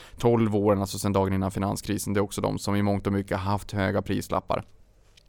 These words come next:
Sen finns det vissa aktier som har gått väldigt bra och som har kallnat lite grann. Men många av dem är stora bolag som fortfarande går väldigt bra. Så att vill du veta vad jag pratar om, så får du lyssna in, eh, förra, eh, veckans avsnitt då, helt enkelt.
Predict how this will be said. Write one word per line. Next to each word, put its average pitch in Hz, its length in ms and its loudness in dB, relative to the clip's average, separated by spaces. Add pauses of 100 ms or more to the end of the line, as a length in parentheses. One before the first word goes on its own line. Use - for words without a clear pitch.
(220)
Sen 175 140 4
finns 139 240 2
det 143 80 4
vissa 117 300 4
aktier 104 280 2
som 107 180 0
har 104 180 6
gått 104 220 0
väldigt 107 340 6
bra 151 260 6
och 170 80 2
som - 80 2
har 120 60 4
kallnat 107 460 6
lite 107 160 0
grann. 110 200 2 (680)
Men 113 200 6
många 117 380 8
av 110 160 10
dem 98 120 4
är 101 240 8
stora 101 400 2
bolag 98 640 2
som 107 160 2
fortfarande 120 760 4
går 104 280 2
väldigt 101 420 2
bra. - 200 4
Så - 100 -2
att - 100 -6
vill 117 140 4
du 120 80 6
veta 113 160 8
vad 113 60 8
jag 101 80 6
pratar 107 260 6
om, 101 80 2
så - 100 -6
får 101 140 0
du 98 80 4
lyssna 98 300 0
in, 101 300 4
eh, 101 440 0
förra, 98 720 4
eh, 95 160 2
veckans 98 460 0
avsnitt 104 260 2
då, 92 60 0
helt 92 180 0
enkelt. - 320 -2